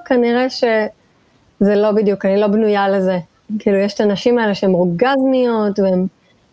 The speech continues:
פה ושם, ואני כנראה לא אחת מהן, ואולי פשוט לוותר על זה, על כל הנושא של מיניות. אמ,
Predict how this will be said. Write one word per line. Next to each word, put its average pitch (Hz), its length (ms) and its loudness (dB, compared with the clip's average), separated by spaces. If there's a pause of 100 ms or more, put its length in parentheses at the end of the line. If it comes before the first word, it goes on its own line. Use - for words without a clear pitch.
(160)
פה 254 320 0
ושם, 226 460 0 (680)
ואני 208 320 2
כנראה 254 340 0
לא 226 120 0
אחת 202 320 -2
מהן, 240 260 0
ואולי 330 320 0
פשוט 320 260 -4
לוותר 277 280 0
על 262 280 0
זה, 208 180 0
על 196 160 -2
כל 196 160 0
הנושא 190 360 -2
של 196 160 -4
מיניות. 190 360 2 (920)
אמ, 190 540 2